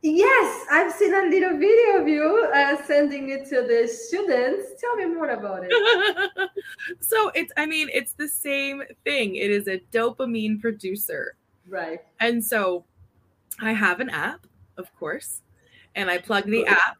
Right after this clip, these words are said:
Speaker 2: into my keyboard.
Speaker 1: Mm-hmm.
Speaker 2: And then it's, it, have you played Guitar Hero?
Speaker 1: Guitar Hero, I haven't. I, I have played a guitar though, acoustic
Speaker 2: Okay.
Speaker 1: guitar.
Speaker 2: Okay.
Speaker 1: So I have,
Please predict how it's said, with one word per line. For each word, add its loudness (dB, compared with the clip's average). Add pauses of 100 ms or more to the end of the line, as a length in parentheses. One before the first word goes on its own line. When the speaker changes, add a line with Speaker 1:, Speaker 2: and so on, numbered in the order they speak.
(140)
Speaker 2:
into -2
my 0
keyboard. -6 (420)
Speaker 1:
Mm-hmm. -4
Speaker 2:
And -2 (240)
then -6 (300)
it's, -6 (680)
it, 0
have -2
you -4
played -6
Guitar -4
Hero? -6 (1200)
Speaker 1:
Guitar -2
Hero, 0
I 0
haven't. -6
I, -4
I -6
have -2
played 0
a 0
guitar 0
though, -8 (600)
acoustic 0
Speaker 2:
Okay. 0
Speaker 1:
guitar. -6 (1000)
Speaker 2:
Okay. 2
Speaker 1:
So 4
I 2
have, 4